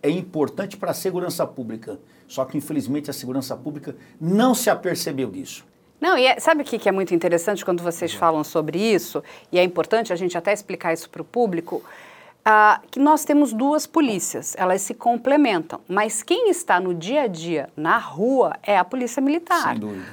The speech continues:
Speaker 2: Porque a polícia civil, que é a polícia inve-, é, judiciária,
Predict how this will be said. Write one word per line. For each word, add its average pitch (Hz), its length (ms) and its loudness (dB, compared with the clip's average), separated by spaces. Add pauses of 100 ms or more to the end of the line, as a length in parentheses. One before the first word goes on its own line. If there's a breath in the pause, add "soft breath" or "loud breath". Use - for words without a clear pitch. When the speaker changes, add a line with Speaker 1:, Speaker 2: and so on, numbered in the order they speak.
(140)
Speaker 2:
Porque 233 240 4
a 339 160 6
polícia 233 360 -2
civil, 190 480 0
que - 140 -2
é 170 40 8
a 175 40 6
polícia 170 340 -4
inve-, 165 280 -2
é, 139 400 -2
judiciária, 170 760 2